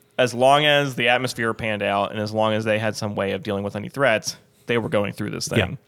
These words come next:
Speaker 2: Yep.
Speaker 1: And so they're ready to go almost immediately.
Speaker 2: Yep.
Speaker 1: I've got a question for you, Joe.
Speaker 2: Okay, let's do it.
Speaker 1: Daniel is now given the necklace from earlier that the old woman had.
Speaker 2: Yes.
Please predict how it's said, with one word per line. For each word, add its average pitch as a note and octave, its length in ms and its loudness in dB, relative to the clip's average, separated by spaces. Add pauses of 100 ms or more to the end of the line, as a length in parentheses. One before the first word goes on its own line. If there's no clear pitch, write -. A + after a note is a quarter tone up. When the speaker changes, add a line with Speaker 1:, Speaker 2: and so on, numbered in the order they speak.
(240)
Speaker 2:
Yep. A#2+ 80 0
Speaker 1:
And G#2+ 120 -2
so A2+ 140 -4
they're A#2+ 180 2
ready A2+ 220 0
to G#2 80 -4
go G2+ 120 -4
almost G2 240 -6
immediately. G#2 540 -8
Speaker 2:
Yep. A2 240 0 (160)
Speaker 1:
I've B2 160 4
got C#3+ 180 8
a C#3+ 60 4
question D3+ 320 2
for - 100 -6
you, C3+ 120 -2
Joe. G2+ 300 2
Speaker 2:
Okay, C#3 160 6
let's A2+ 140 4
do G#2 120 0
it. - 60 -8 (180)
Speaker 1:
Daniel D#3+ 380 4
is D#3+ 100 4
now D#3 180 6
given C#3+ 400 2
the C3+ 100 2
necklace A2 400 0
from G#2+ 140 -6
earlier G2+ 580 -6
that A#2 80 -6
the A#2 80 -2
old A2+ 120 0
woman A2+ 200 -2
had. A2+ 300 -2
Speaker 2:
Yes. - 500 2